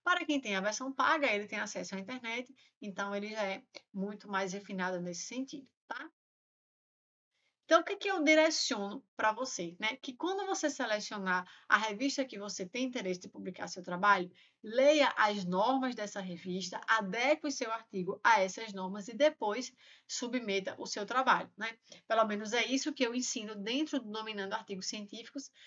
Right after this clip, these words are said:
que é o meu curso onde você vai aprender desde como tirar o seu trabalho da dissertação ou da tese e formatar no artigo científico, ou como escrever do zero, até você submeter lá na revista, ou se a revista pedir correção, como que você vai responder. Então, tem tudo isso bem detalhado lá.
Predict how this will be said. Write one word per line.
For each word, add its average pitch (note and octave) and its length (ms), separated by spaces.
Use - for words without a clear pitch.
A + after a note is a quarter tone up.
que C#4+ 80
é C#4 40
o C4+ 60
meu F4 200
curso D4+ 340
onde C#4+ 100
você C#4 240
vai B3+ 140
aprender A#3+ 480
desde E4 400
como F#4+ 420
tirar D4 320
o F4+ 40
seu F4+ 160
trabalho B3 400
da B3+ 160
dissertação C4 720
ou G#3+ 80
da G#3+ 160
tese F#3 440
e D#4 140
formatar A#3+ 480
no G3 60
artigo G3+ 260
científico, G#3+ 600
ou C#4+ 120
como A#3+ 240
escrever G#3 400
do G3+ 100
zero, G3+ 240
até D#4 440
você C#4 440
submeter A#3 640
lá G#3+ 120
na G#3+ 100
revista, G#3 640
ou A#3+ 80
se A#3+ 100
a A3 40
revista G#3+ 300
pedir G#3 240
correção, G3 520
como A#3+ 280
que A3+ 120
você G#3 220
vai G3+ 140
responder. G3 340
Então, G#3 220
tem B3 180
tudo D#4+ 300
isso C#4 220
bem A3+ 220
detalhado G3+ 520
lá. G3 220